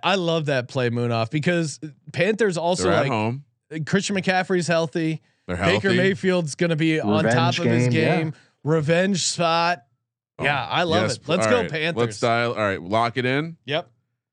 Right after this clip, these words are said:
Speaker 2: All right, so we will be taking the Panthers week one, hosting the Browns. All right, let's cross them off. Week two. So again, I think once, once you get past week one,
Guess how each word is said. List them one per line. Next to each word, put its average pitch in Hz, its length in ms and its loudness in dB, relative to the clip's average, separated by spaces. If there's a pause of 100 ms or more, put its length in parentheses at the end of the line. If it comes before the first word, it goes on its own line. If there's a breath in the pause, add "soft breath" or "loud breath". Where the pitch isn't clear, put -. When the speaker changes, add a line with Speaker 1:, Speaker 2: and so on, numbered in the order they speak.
(200)
Speaker 2:
All 95 80 2
right, 95 140 0
so 101 120 -6
we 117 160 2
will 147 140 2
be 127 140 0
taking 117 420 -2
the 95 120 -2 (140)
Panthers 135 760 -2
week 117 400 -2
one, 113 360 0
hosting 107 680 -4 (640)
the 82 480 -2
Browns. 104 880 -2 (140)
All - 80 -10
right, 65 120 -6
let's 78 200 -10
cross 82 400 -6
them 110 240 -2
off. 104 440 -2 (440)
Week 151 360 -2
two. 113 420 -4 (1700)
So 139 300 0
again, 131 680 -2 (580)
I 131 120 2
think 151 200 -2
once, 147 320 -2
once 147 360 -4
you 226 80 -2
get 190 220 -2
past 180 380 -4
week 156 260 0
one, 117 420 -4